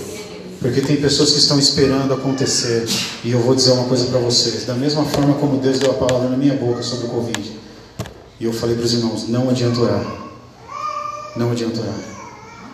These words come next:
Eu tô te dizendo nessa noite: não depende do governo.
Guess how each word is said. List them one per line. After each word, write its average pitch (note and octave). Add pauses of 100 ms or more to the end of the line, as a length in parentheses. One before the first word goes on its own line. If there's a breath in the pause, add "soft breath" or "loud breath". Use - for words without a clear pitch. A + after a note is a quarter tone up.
(800)
Eu -
tô -
te A2+
dizendo A#2
nessa -
noite: - (280)
não A#2+
depende A#2+ (440)
do A#2
governo. G#2